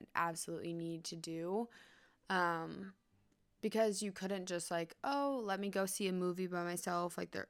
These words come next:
like, there wasn't a movie theater to go to. There wasn't other fun activities for you to spend your time doing. So you were kind of either going out or you were at home. And there was this huge part of me mentally that was like,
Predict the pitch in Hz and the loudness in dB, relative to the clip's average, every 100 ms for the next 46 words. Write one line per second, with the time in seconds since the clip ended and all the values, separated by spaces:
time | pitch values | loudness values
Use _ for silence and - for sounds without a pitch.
0 | - 175 170 - _ 180 175 185 180 175 | -2 0 0 -4 _ 0 4 2 2 0
1 | 180 180 185 180 180 180 175 175 170 175 | 0 0 -2 0 0 0 -2 -2 -2 -2
2 | 175 170 170 165 170 170 165 - - - | 0 0 0 0 0 -2 -6 -8 -16 -20
3 | - - - - _ 175 180 175 165 170 | -20 -20 -20 -20 _ 6 6 4 4 4
4 | 170 165 170 - 175 165 170 180 175 - | 4 4 2 0 0 2 0 0 -2 -2
5 | 170 165 165 165 - 170 165 165 - 160 | -2 0 -2 -2 -2 0 0 -2 -2 -2
6 | 165 170 - 165 160 160 160 160 180 247 | 0 -2 -2 -2 -2 -2 -2 -2 0 2
7 | 277 240 180 165 160 160 165 - 165 170 | 0 0 -2 0 0 -2 -2 -2 -2 -2
8 | 165 170 165 165 160 165 - 165 165 165 | 0 0 -2 -4 0 0 0 -2 -2 -2
9 | 165 - 165 165 160 190 220 - - - | -2 -4 -2 -2 0 2 0 -2 -14 -20
10 | - _ - 196 180 180 180 - - 175 | -20 _ -2 2 2 0 -2 -4 -2 0
11 | 165 - 170 160 160 - 170 165 170 165 | 0 -2 -2 0 0 -2 -6 -2 -2 -2
12 | 160 160 175 170 165 170 160 165 160 - | -2 -4 -2 -2 -2 -4 -4 -4 -4 -8